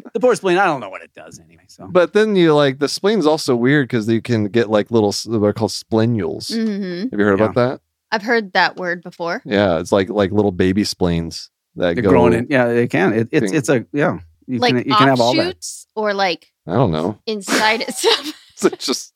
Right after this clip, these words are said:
Speaker 2: I don't know. They're just there.
Speaker 1: <laughs>
Speaker 2: Just, like, little spleens everywhere. It's kinda gross.
Speaker 1: They grow in the eyeball, I think.
Speaker 2: <laughs> You know what? I don't know.
Speaker 3: Eyeball.
Speaker 2: That scares me, though, to, to think that it might. <laughs>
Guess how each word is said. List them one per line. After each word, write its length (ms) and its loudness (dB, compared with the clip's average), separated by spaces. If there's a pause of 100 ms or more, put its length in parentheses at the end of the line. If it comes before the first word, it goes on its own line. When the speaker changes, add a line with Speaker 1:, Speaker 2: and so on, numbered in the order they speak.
(160)
Speaker 2:
I 120 0
don't 80 0
know. 80 0
They're 100 4
just 240 -2
there. 400 4
Speaker 1:
<laughs> 100 -20
Speaker 2:
Just, 140 -2
like, 140 4
little 180 2
spleens 420 0
everywhere. 420 0
It's 100 -8
kinda 160 -2
gross. 400 0 (260)
Speaker 1:
They 80 2
grow 220 2
in 40 0
the 120 2
eyeball, 500 0
I 120 -8
think. 340 -8 (200)
Speaker 2:
<laughs> 880 -8 (1300)
You 160 2
know 140 6
what? 240 2
I 80 2
don't 140 0
know. 80 4
Speaker 3:
Eyeball. 340 4
Speaker 2:
That 200 4
scares 360 0
me, 140 -4
though, 500 0
to, 140 -6
to 240 -2
think 180 2
that 160 2
it 80 0
might. 380 0
<laughs> 40 -20